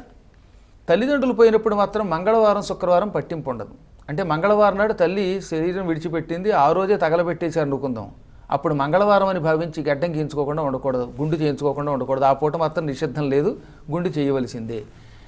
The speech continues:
కాబట్టి ఇలా గుండు చేయించుకుంటే అప్పుడు పితృదేవతల అనుగ్రహం లభిస్తుంది. అద్దం చూసుకోవడం వల్ల మనకి పాపం కనుక ఆ పాపం మనకి రాదు, పితృదేవతలకి ఈ పాపం రాదు. దాంతోపాటుగా తలస్నానాలు మొదలైనటువంటి వాటికి కూడా అనుకూలంగా ఉంటుంది.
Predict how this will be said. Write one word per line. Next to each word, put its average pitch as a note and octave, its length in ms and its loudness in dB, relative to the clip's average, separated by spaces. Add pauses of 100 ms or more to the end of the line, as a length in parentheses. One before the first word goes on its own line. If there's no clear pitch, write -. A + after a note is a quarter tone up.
(140)
కాబట్టి G#3+ 280 2
ఇలా F#3+ 100 4
గుండు E3+ 280 0
చేయించుకుంటే D#3+ 840 -2 (360)
అప్పుడు D#3+ 280 0
పితృదేవతల G3+ 760 0
అనుగ్రహం E3 360 2
లభిస్తుంది. F3+ 600 -2 (400)
అద్దం D3+ 340 4
చూసుకోవడం G#3+ 540 2
వల్ల G3 160 6
మనకి E3+ 220 2
పాపం D#3 360 2
కనుక F#3+ 200 2
ఆ E3+ 100 4
పాపం D3 340 4
మనకి D#3 280 2
రాదు, G3 240 6
పితృదేవతలకి F3+ 760 0
ఈ D3+ 40 -2
పాపం C3 400 -2
రాదు. F3+ 340 2 (480)
దాంతోపాటుగా G#3+ 720 4
తలస్నానాలు G#3 760 4
మొదలైనటువంటి F3 680 2
వాటికి D#3+ 240 2
కూడా D3+ 180 4
అనుకూలంగా F3+ 560 4
ఉంటుంది. F3 580 0